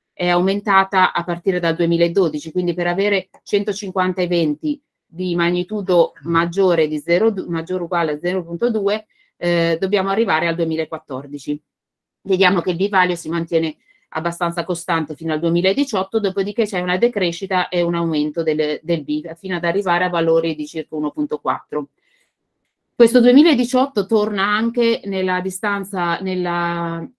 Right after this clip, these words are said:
distanza epicentrale media e anche nella profondità media. Qui ovviamente questa è la parte più superficiale, e qui è più profonda. Vediamo che dal duemiladiciotto in poi, eh, abbiamo sia un avvicinamento degli eventi tra di loro,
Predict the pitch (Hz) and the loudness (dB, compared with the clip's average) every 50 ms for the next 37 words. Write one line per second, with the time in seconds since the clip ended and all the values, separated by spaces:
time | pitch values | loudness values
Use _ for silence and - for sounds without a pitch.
0 | _ _ - 170 180 175 - - 202 202 196 196 170 185 165 - 175 175 - - | _ _ -14 -12 -12 -8 -6 -4 -4 -4 -4 -6 -8 -8 -8 -8 -8 -8 -8 -8
1 | 165 165 175 170 - 160 147 147 147 - 220 240 285 302 294 - _ _ _ _ | -4 -2 -2 -2 -2 -2 -4 -2 0 0 2 2 2 0 -2 -8 _ _ _ _
2 | _ _ - 269 269 247 240 254 254 254 262 247 240 220 202 202 202 196 220 208 | _ _ -2 2 2 4 2 2 0 0 0 0 0 0 0 0 -2 -2 -4 -6
3 | - 208 202 196 190 - 196 185 175 160 156 151 156 165 165 170 - 196 180 165 | -6 -6 -6 -6 -4 -4 -4 -2 -2 -2 -2 -2 -2 -4 -4 -4 -4 -4 -4 -2
4 | 175 180 175 175 170 175 - 175 165 - 175 170 170 - - 170 170 165 - 160 | -2 -2 -2 -2 -2 -2 -4 -6 -4 -4 -4 -4 -4 -4 -4 -4 -2 -2 -2 -2
5 | 156 160 151 - 170 160 160 - 160 - 170 160 - - 151 - 156 160 - 208 | -2 -2 -2 0 -2 -2 -2 -4 -8 -8 -8 -8 -8 -6 -4 -4 -4 -4 -4 -6
6 | 202 - 190 160 143 151 165 180 190 185 - _ _ _ _ _ _ - 185 185 | -6 -2 0 0 2 4 4 2 2 0 -4 _ _ _ _ _ _ -6 -6 -4
7 | - 190 175 165 160 - 165 156 - 160 156 - - 151 143 139 151 156 165 175 | -2 0 0 0 0 -2 -4 -4 -4 -4 -6 -4 -2 -2 -2 -2 -2 -2 0 0
8 | 185 190 220 214 190 180 170 170 - 185 170 165 - - _ _ _ - - _ | 0 2 2 2 2 2 0 0 0 -2 -2 -2 -6 -12 _ _ _ -20 -20 _
9 | _ 185 180 185 208 208 214 226 240 233 214 208 208 202 - 226 214 214 - 285 | _ -4 2 4 4 6 6 6 4 4 4 2 0 -2 -2 -2 -2 0 0 0
10 | 285 269 254 226 208 196 202 202 220 226 - - _ _ - 190 185 180 180 180 | 0 2 2 0 0 0 0 0 -2 -4 -6 -10 _ _ -6 -4 -2 -2 -2 -2
11 | 180 175 - _ _ - - 190 190 185 214 214 190 180 170 170 165 170 170 - | -2 -4 -6 _ _ -4 -2 -2 0 2 2 4 4 4 4 2 0 -2 -2 -4
12 | - 254 285 302 269 247 220 196 190 185 190 185 - 196 185 180 185 190 185 175 | -2 -2 0 0 0 0 0 -2 -2 -4 -6 -6 -6 -4 -4 -2 -2 -2 -2 -4
13 | - 180 165 170 165 170 170 165 165 156 151 156 160 - 220 214 208 170 156 160 | -4 -4 -4 -4 -2 0 0 0 0 -2 -2 -4 -4 -6 -8 -6 -6 -6 -6 -4
14 | 160 160 151 143 139 143 160 196 247 277 - | -2 -2 0 0 0 0 2 2 0 0 -2